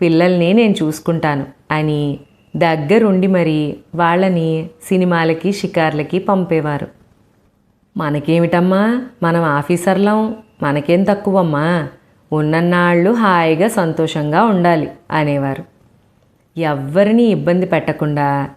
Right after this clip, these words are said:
రోజువారీ కాలక్షేపం ఎలా చేసుకోవాలో ఆవిడకి తెలిసినంతగా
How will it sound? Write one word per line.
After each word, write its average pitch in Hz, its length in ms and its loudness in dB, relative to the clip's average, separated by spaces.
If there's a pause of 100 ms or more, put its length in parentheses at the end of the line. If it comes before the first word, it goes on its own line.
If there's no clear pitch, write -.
(400)
రోజువారీ 208 680 2
కాలక్షేపం 170 920 -2 (100)
ఎలా 147 420 0
చేసుకోవాలో 165 840 -2 (480)
ఆవిడకి 202 540 2
తెలిసినంతగా 170 1000 -2